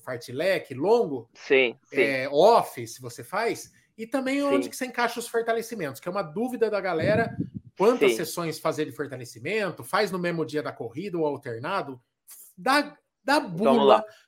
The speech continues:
Speaker 1: pra galera começar a correr maratona dois e trinta até o final do mês, por favor.
Speaker 2: Eita, caramba, aí vai se matar. <laughs> Vamos lá,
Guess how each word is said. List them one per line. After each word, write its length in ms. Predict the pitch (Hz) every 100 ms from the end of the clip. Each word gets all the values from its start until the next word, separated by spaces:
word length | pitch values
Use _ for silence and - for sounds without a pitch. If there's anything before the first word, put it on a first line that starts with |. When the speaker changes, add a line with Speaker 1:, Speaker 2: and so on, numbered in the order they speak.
| _
Speaker 1:
pra 160 | 190
galera 360 | 190 190 190 214
começar 340 | - 202 -
a 40 | 196
correr 300 | 202 156 185
maratona 460 | 185 175 - 196
dois 240 | 165 185 160
e 60 |
trinta 400 | 165 185 220 220
até 140 | 196 254
o 60 |
final 200 | 254 233
do 100 | 220
mês, 220 | 165 113 -
por 160 | 180
favor. 280 | 175 165 117 - _ _ _
Speaker 2:
Eita, 640 | - - - 415 427 - 247
caramba, 520 | 196 165 156 147 170
aí 100 | 190
vai 160 | 240
se 140 | 311 285
matar. 380 | 269 - - -
<laughs> 680 | - 554 - - 392 415 -
Vamos 200 | 190 190
lá, 180 | 151